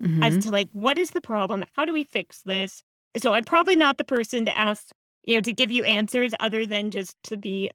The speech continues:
Speaker 2: annoyed with
Speaker 1: Mm-hmm.
Speaker 2: this. Um, you know, we're building lots of new rental units. Um, the report said, like, twelve thousand new units are coming on board, but still so many of them are considered these, like,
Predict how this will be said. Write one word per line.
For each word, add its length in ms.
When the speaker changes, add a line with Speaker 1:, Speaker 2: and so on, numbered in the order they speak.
Speaker 2:
annoyed 560
with 260
Speaker 1:
Mm-hmm. 80
Speaker 2:
this. 360
Um, 500
you 160
know, 40
we're 120
building 760
lots 520
of 80
new 140
rental 300
units. 600
Um, 360
the 100
report 440
said, 480
like, 160
twelve 320
thousand 440
new 440
units 540
are 120
coming 320
on 200
board, 280
but 240
still 300
so 180
many 280
of 80
them 180
are 100
considered 540
these, 240
like, 200